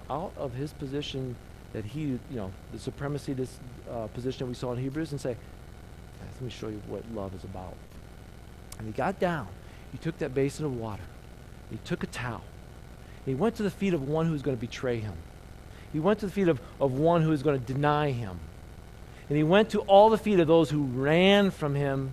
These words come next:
in the garden. Every one of them, every stinky, dirty feet.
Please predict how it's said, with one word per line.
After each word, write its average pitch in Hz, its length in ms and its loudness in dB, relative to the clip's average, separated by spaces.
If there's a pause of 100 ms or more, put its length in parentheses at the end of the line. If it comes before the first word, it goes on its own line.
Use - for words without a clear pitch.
(140)
in 135 80 -2
the 131 60 0
garden. 131 500 4 (1300)
Every 196 200 6
one 202 240 8
of 196 60 8
them, 120 300 2
every 160 260 2
stinky, 233 440 0
dirty 185 340 6
feet. 156 340 6